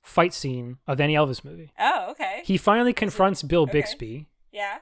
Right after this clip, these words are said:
Speaker 1: Bill Bixby says, "I call karate," and does a
Speaker 2: Oh,
Speaker 1: pose.
Speaker 2: yeah.
Speaker 1: And then Elvis says, "Oh, shut up," and ki-, and punches him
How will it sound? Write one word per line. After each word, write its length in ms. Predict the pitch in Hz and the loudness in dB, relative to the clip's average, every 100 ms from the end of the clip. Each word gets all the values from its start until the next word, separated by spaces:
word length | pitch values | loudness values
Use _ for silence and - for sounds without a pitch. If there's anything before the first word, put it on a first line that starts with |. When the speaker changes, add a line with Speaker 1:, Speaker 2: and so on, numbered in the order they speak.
| - | 2
Speaker 1:
Bill 140 | 170 | 4
Bixby 360 | 139 170 - 175 | 6 2 2 -2
says, 560 | - 151 131 123 - - - | 0 0 0 -4 -8 -10 2
"I 160 | 196 185 | 4 4
call 260 | - 123 | 2 0
karate," 920 | - 190 180 156 240 202 156 131 131 - - - _ | 4 6 6 6 6 6 6 4 -4 -10 -20 -20 _
and 100 | 156 | -2
does 140 | 151 170 | 0 2
a 80 | 247 | 6
Speaker 2:
Oh, 20 | |
Speaker 1:
pose. 220 | 180 156 | 6 8
Speaker 2:
yeah. 400 | 269 269 254 240 - | 8 10 8 6 6
Speaker 1:
And 100 | 214 | 6
then 120 | 226 | 6
Elvis 300 | 190 226 226 | 6 6 4
says, 480 | 196 - 175 160 143 _ _ _ | 2 4 6 4 0 _ _ _
"Oh, 100 | 170 | -4
shut 320 | 165 - 233 160 | -2 0 2 4
up," 160 | 147 | 4
and 180 | 208 170 | 2 0
ki-, 160 | - 233 | 2 4
and 160 | 180 | 4
punches 360 | - 220 254 226 | 4 4 4 4
him 160 | 226 | 4